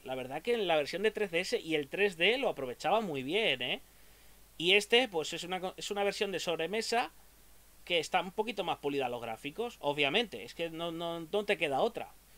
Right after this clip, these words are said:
Y no puedo poner ni uno por encima ni uno por debajo. Tienen que estar equilibrados y a la par. Yo creo que, que está bien ahí. Vale, gente, vamos ahora con Resident Evil Deadly Silence. Lo que es el primer Resident Evil, el original, la versión que sacaron para tres D S,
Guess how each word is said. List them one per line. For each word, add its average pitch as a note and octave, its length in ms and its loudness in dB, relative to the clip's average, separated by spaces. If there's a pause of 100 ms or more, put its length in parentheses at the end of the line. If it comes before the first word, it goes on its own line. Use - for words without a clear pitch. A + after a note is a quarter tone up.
(260)
Y C#3+ 100 -6
no F3+ 120 -2
puedo G3+ 160 2
poner F3+ 240 -2
ni F3+ 80 -2
uno B3+ 180 0
por A#3 140 2
encima A#3+ 380 -2
ni G#3 80 0
uno G3 180 0
por E3+ 140 -4
debajo. B2 400 -4
Tienen F3 240 -4
que F#3+ 80 -4
estar G3 260 0
equilibrados D#3 560 0
y G3+ 40 -2
a D3+ 60 2
la A#2+ 160 0
par. G2+ 220 -6 (800)
Yo C#3 120 -6
creo F#3+ 140 -2
que, E3+ 340 2
que C#3 80 -8
está C#3 240 2
bien B2+ 200 -4
ahí. C3 240 -8 (380)
Vale, G#3+ 280 8
gente, E3 520 4
vamos A3+ 420 6
ahora B3+ 420 8
con E3+ 220 -2
Resident G#3 420 0
Evil A#3 380 2
Deadly G3+ 420 2
Silence. C#3 580 2 (480)
Lo D3+ 200 -2
que F3+ 240 6
es - 160 0
el C#3 160 -6
primer F3+ 300 0
Resident G#3+ 360 2
Evil, A#3 260 2
el F#3+ 120 0
original, E3 760 0
la C3+ 140 -4
versión C#3 280 -6
que F#3+ 120 -6
sacaron F3+ 400 -2
para D3 260 2
tres D#3 260 -6
D C#3 180 -2
S, B3 300 -2